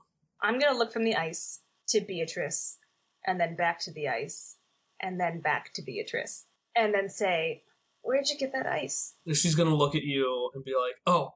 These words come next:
Speaker 2: oh, oh, we're doing a bit. Well, that ice I saw, I got from a magical land called Dunshire. And we will now perform a dance about that ice and the beautiful town it has created."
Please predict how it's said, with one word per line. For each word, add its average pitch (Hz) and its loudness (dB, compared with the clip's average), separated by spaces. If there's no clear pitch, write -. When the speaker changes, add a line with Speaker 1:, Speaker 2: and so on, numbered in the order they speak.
Speaker 2:
oh, 170 4
oh, 269 0
we're 156 -16
doing 156 2
a 156 4
bit. 151 2
Well, 165 4
that 165 4
ice - 4
I 151 4
saw, 156 6
I 160 2
got 185 4
from 180 4
a 165 6
magical 196 4
land 185 6
called 170 6
Dunshire. 170 4
And 139 0
we 190 6
will 190 6
now 185 6
perform 175 4
a 160 6
dance 185 4
about 175 4
that 170 2
ice 147 4
and 175 6
the 175 4
beautiful 220 4
town 269 4
it 269 4
has 277 4
created." 277 0